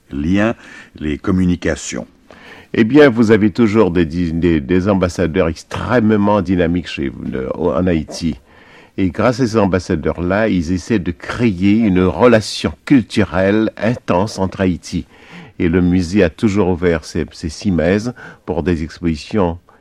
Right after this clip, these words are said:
Speaker 2: venant du Canada. Il faut dire que l'attaché culturel et l'ambassadeur, et les, ceux-là qui étaient là avant et ceux-là qui sont là actuellement,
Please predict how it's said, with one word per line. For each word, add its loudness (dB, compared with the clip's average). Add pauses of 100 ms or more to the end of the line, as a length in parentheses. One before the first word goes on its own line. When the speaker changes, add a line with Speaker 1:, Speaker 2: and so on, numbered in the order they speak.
(180)
Speaker 2:
venant 2
du -4
Canada. -2 (540)
Il -6
faut -2
dire -2
que -6
l'attaché -2
culturel -2
et 0
l'ambassadeur, 0
et 4
les, 4
ceux-là 2
qui 0
étaient 2
là 0
avant -2
et -8
ceux-là -4
qui -8
sont -2
là -2
actuellement, -4